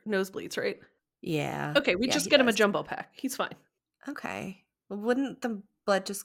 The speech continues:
Speaker 2: come out the mouth then?
Speaker 1: A tampon
Speaker 2: If he's
Speaker 1: is
Speaker 2: sneezing,
Speaker 1: absorbent.
Speaker 2: wouldn't
Speaker 1: No, you gotta wait till the end. You, you, you,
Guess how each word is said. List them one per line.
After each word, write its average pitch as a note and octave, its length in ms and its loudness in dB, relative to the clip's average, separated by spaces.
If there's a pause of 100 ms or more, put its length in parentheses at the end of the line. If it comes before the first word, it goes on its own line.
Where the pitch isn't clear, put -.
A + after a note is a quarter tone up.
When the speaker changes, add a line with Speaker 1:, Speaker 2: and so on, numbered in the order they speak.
(160)
Speaker 2:
come F3+ 200 -4
out F3+ 200 -6
the D#3+ 80 -6
mouth D#3+ 440 -6 (420)
then? F#3 440 -8 (440)
Speaker 1:
A F#3 60 -6
tampon C4 460 -4
Speaker 2:
If - 20 2
he's F#3+ 220 4
Speaker 1:
is F3 80 2
Speaker 2:
sneezing, C4+ 580 6
Speaker 1:
absorbent. - 340 -8 (160)
Speaker 2:
wouldn't C4 240 4 (280)
Speaker 1:
No, D#4+ 80 10
you C#4+ 160 12
gotta D#4+ 160 6
wait C4+ 180 4
till A#3 120 0
the E3+ 140 2
end. - 220 -10 (160)
You, C4+ 160 -2
you, B3 360 0
you, A#3+ 160 -2